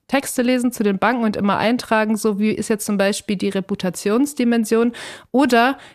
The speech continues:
was für ein Wording ist gefallen. Und unter anderem war ein Wording too big to fail.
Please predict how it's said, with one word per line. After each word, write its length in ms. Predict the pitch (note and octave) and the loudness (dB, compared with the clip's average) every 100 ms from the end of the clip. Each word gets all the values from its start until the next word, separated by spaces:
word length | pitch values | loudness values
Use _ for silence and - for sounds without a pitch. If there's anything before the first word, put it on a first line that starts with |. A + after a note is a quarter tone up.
| - | -10
was 440 | G3 G#3 A#3 A#3+ - | -8 0 0 0 -2
für 120 | B3+ | 2
ein 180 | A3+ G3+ | 2 4
Wording 380 | G#3+ A#3+ F3+ D#3+ | 2 2 0 -2
ist 220 | E3+ - | -4 -6
gefallen. 540 | F3 - E3 D#3 D#3 - | -6 -2 0 0 -4 -4
Und 140 | G#3 | -2
unter 240 | C4 C#4 C#4+ | 0 2 2
anderem 380 | C4+ C#4 B3 | 2 2 4
war 120 | G#3+ - | 2 2
ein 220 | B3+ C4+ | 2 4
Wording 420 | B3 C4 G#3 A#3 A#3+ - | 4 2 2 0 -2 -6
too 220 | - D4+ | 2 2
big 280 | B3 B3 - | 2 -2 -2
to 160 | - A#3 | -8 -2
fail. 460 | B3 G3+ E3 D#3+ | 0 2 0 -2